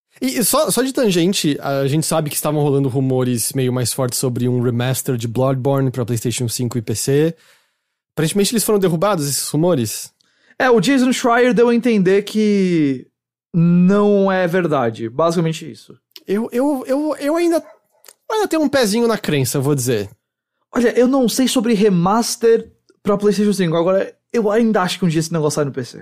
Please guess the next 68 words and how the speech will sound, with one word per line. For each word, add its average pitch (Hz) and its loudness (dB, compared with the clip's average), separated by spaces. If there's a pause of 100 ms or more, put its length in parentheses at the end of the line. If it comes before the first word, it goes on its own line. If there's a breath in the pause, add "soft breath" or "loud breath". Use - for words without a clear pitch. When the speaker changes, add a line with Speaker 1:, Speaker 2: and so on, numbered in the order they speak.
(160)
Speaker 1:
É, 269 2
Speaker 2:
Mas 165 2
Speaker 1:
se 190 6
Speaker 2:
vamos 180 4
Speaker 1:
sair 277 2
Speaker 2:
ver. 294 2
Speaker 1:
no 285 0
P 214 2
C 202 2
já 196 0
tá 180 -4
bom, 101 -4
porque - -4
lá 127 0
eu 139 2
já 131 0
consigo 131 -2
os 113 -2
taxas 117 -4
de 120 -6
quadro 107 -6
que - -6
eu 113 -2
quero. 98 -6 (360)
Speaker 2:
Ah, 175 0
mano. 135 -2 (160)
Ou, 262 4
ou 247 4
que 262 0
pelo 269 4
menos 247 2
na 247 0
retrocompatibilidade 214 0
do 175 0
PlayStation 170 0
cinco 160 -2
ele 160 0
esteja, 151 0
né? 156 0
Eu 143 2
acho 143 -4
que - -14
seria 165 0
uma 160 0
boa, 151 2
um, 170 -4
e, 165 0
e 175 2
aí 160 4
melhorado. 143 2
Eu 143 2
acho 143 -4
que - -4
é 156 0
uma 151 0
boa 151 4
maneira 143 0
também 139 -2
de 131 -2 (380 soft breath)
dar 151 0
o 160 4
F 139 -2
P 170 0
S 208 2
que 160 0
a - 0
gente 143 -2
quer. 131 -2